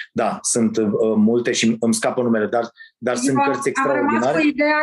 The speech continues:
Speaker 2: că less is more, uh, funcționează, dar nu și la lectură.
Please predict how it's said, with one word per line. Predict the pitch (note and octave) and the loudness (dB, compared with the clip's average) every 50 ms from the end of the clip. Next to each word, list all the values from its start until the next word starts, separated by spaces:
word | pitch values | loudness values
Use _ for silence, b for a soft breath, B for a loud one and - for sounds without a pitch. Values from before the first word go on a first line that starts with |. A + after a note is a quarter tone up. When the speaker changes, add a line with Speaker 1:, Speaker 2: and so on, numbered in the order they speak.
| D4+ D4+ | 0 0
Speaker 2:
că | D4+ C#4+ | 0 0
less | C#4+ D4 D4+ D4 - D#4 | 2 0 0 0 2 0
is | D4 C#4 - | 0 2 2
more, | C4 B3+ C4 C#4 C#4 C#4 | 2 2 2 2 2 0
uh, | C4+ G3+ A3+ A#3+ A#3+ A#3+ - | 0 0 0 -2 -2 -2 0
funcționează, | C4+ C4 B3+ B3+ C#4 B3 A#3+ C4 C#4 C#4+ D4 D4 D4+ C#4 C#4+ | 2 2 2 2 0 -2 0 0 0 0 0 0 -2 -2 0
dar | C4+ C4 C4 C4 C#4 | 0 -2 0 2 2
nu | C#4 D4+ D4+ | 4 4 4
și | D4+ - D#4 D4 | 2 2 0 0
la | C#4 C4+ B3+ | 0 0 0
lectură. | B3+ B3+ B3 B3 - - A3 F#3 F3 - | 0 0 -2 -4 -4 -6 -4 -4 -4 -6